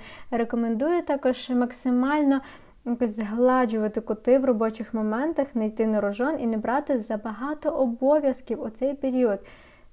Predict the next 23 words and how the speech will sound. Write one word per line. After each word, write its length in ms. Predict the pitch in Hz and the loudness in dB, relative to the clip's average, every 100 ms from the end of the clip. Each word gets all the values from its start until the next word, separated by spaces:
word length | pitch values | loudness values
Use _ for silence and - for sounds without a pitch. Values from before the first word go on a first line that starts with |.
| - | -8
Тихіше 460 | - 233 240 220 240 | -6 -2 -2 -2 -4
їдеш, 360 | 285 339 302 - | -2 -2 -4 -6
дальше 380 | 214 233 226 202 | -4 -4 -6 -8
будеш. 380 | 196 185 196 - - - - | -6 -8 -10 -18 -20 -20 -10
Рекомендую 680 | 226 226 247 269 277 277 285 262 - | -6 -4 0 2 4 4 6 4 4
якось, 380 | 226 247 233 - | -2 -4 -6 -6
ем, 400 | - 220 214 202 - _ _ _ - - - | -2 -2 -2 -4 -10 _ _ _ -20 -20 -12
також 300 | - 226 233 | -6 -2 -2
здійснювати 640 | 208 202 247 247 247 254 214 | -2 0 0 0 -2 0 -2
благочинні, 800 | 226 226 262 - 220 214 226 240 | -2 0 -2 -2 -2 0 0 -2
е, 420 | 233 240 233 240 | -4 -2 0 0
дії, 440 | 226 226 247 269 330 - - - - | -2 -2 -2 -2 -4 -8 -20 -20 -6
м, 360 | 254 247 247 247 - | 0 4 4 0 -4
особливо 520 | - 226 233 330 320 | -6 0 4 4 4
в 80 | 226 | 2
рамках, 540 | 226 302 320 262 - | 0 0 0 -2 -4
е, 160 | 233 214 | -6 -2
вашої 320 | 240 247 247 | -2 -2 -4
професійної 640 | - 208 220 254 240 233 | -4 -8 -6 -2 -2 -2
діяльності, 500 | 220 220 208 208 - | -2 -2 -2 -4 -6
наприклад, 360 | 208 269 269 240 | -4 -4 -4 -4
комусь 320 | 220 254 277 | -2 0 0
допомогти 680 | 240 233 220 220 - 233 | -2 -2 -4 -4 -2 -2